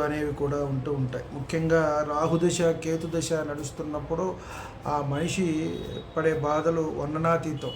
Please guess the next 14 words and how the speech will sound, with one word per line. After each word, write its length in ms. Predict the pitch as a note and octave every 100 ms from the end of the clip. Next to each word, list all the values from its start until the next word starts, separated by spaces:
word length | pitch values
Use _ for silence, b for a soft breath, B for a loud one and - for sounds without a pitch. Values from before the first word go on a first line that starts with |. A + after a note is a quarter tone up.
| -
అది 140 | C3+ C#3+
వారికే 420 | C#3 D3 E3 F3+ F3
తెలుస్తుంది. 420 | D3+ C#3 - C3 - B B B -
మనం 160 | D#3 D#3+
ఇక్కడ 160 | D#3+ D#3+ D3
ఎవరినో 320 | D3 D#3 F3
భయపెట్టాలనో 840 | E3 D3 D3+ E3 D#3+ E3 D#3+ D#3 D#3+ D#3 D3
ఏదో 160 | D3+ E3 -
చేయాలని 480 | D3+ D#3+ D#3+ D3 C#3 D3
కాదు. 220 | C#3 D3 B B B -
ఎందుకంటే 760 | D#3+ E3 E3 F3 E3 D#3+ E3 D3
ఎవరైతే 460 | D3 E3+ F3+ F3+ F3 F3
ఫేస్ 280 | F3 E3+
చేస్తున్నారో 540 | F3 - E3 E3+ E3